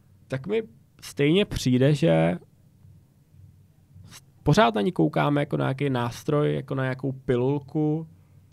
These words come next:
jako na nějakou věc v šupleti, kterou můžeme použít, aby jsme se cítili jinak. Ale vlastně ztrácíme pro ní respekt. A teď o tom mluvil vždycky Marcus Aurelius, o tom mluvil jako o vesmírné přírodě, mám pocit,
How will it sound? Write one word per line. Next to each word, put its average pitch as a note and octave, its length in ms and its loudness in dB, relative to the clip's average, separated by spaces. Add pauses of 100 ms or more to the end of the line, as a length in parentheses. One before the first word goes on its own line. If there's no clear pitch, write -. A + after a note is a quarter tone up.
(140)
jako C3 280 -6
na B2 120 -2
nějakou C3+ 880 -2
věc B2 260 4
v - 80 -10
šupleti, C3+ 560 4
kterou C#3+ 300 2
můžeme C3+ 340 4
použít, B2 480 0
aby B2+ 160 2
jsme C3+ 140 -6
se C#3 140 -6
cítili C#3 500 -2
jinak. B2 460 -6 (1400)
Ale A#2+ 220 0
vlastně C3+ 500 -2 (1040)
ztrácíme D#3 800 -2
pro D#3 240 2
ní D#3 540 0 (160)
respekt. B2+ 920 -4 (180)
A - 40 -12
teď - 180 -16
o - 60 -12
tom A#2 180 -4
mluvil A2 540 0
vždycky - 280 -12
Marcus - 640 -4
Aurelius, B2 440 0
o B2 80 -4
tom B2 160 -4
mluvil A#2+ 200 -2
jako B2 220 -2
o A#2+ 40 0
vesmírné B2+ 540 -2
přírodě, A2 440 -6
mám G#2+ 160 -8
pocit, A2+ 300 -12